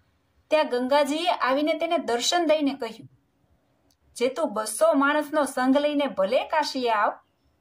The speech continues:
પણ તીર્થયાત્રાનું ફળ તને નહીં મળે." વાણીએ કહ્યું, "કા માતાજી, કેમ નહીં મળે?"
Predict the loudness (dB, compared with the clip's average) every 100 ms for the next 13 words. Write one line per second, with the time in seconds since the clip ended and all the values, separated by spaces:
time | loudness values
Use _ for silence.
0 | _ _ _ -2 -2 -4 -4 -4 -2 -2
1 | 0 2 0 0 2 2 2 -2 -2 -4
2 | -4 -4 -6 -8 _ _ _ _ _ _
3 | _ _ _ _ _ _ -4 0 2 2
4 | 0 0 -4 -2 -4 -4 -2 2 4 4
5 | 2 2 2 0 -10 -16 _ _ _ -2
6 | 2 2 0 0 2 4 4